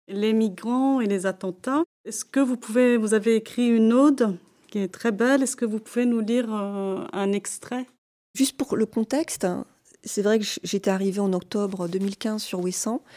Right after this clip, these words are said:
Speaker 2: Et puis, euh, j'en suis ressortie parce que j'avais été invitée à, au salon, euh, du voyage de Clermont-Ferrand. Et, euh, au moment où je sors de, de, de, de l'île, parce que c'est un peu ça, hein, cette île, qui n'est absolument pas une île prison pour moi, hein, c'est, c'est l'île un peu de la Renaissance, mais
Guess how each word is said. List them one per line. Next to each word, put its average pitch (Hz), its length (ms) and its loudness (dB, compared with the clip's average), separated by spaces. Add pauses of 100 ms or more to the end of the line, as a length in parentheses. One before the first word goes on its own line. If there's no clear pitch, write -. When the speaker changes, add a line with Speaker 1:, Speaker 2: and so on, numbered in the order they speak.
(360)
Speaker 2:
Et 185 140 0
puis, 202 400 0
euh, 180 140 2
j'en 208 160 2
suis - 200 -4
ressortie 220 500 0
parce 208 180 -2
que 214 100 -2
j'avais 190 240 0
été 196 160 -4
invitée 196 540 -4
à, 180 340 -4
au 190 80 0
salon, 202 640 0
euh, 175 40 -2
du 180 140 -2
voyage 196 360 4
de 180 80 0
Clermont-Ferrand. 185 680 -4 (720)
Et, 185 240 8
euh, 175 220 4
au - 80 2
moment 208 240 6
où 226 60 6
je 202 80 2
sors 226 280 2
de, 170 500 2
de, - 100 -4
de, - 40 -2
de 170 120 4
l'île, 214 260 6
parce 165 180 -2
que - 100 -6
c'est - 160 -4
un 156 80 -2
peu 165 120 -6
ça, 220 220 -4
hein, 175 140 -4
cette - 280 -8
île, 202 200 0
qui - 140 -10
n'est 175 60 6
absolument 180 400 2
pas 185 100 2
une 180 100 6
île 175 120 4
prison 214 360 2
pour 175 140 -2
moi, 160 160 -2
hein, 160 100 -4
c'est, 170 280 -10
c'est 175 220 -6
l'île 185 180 2
un 165 60 2
peu 185 120 -2
de 175 60 -4
la 170 80 0
Renaissance, 170 640 -4
mais 180 160 -8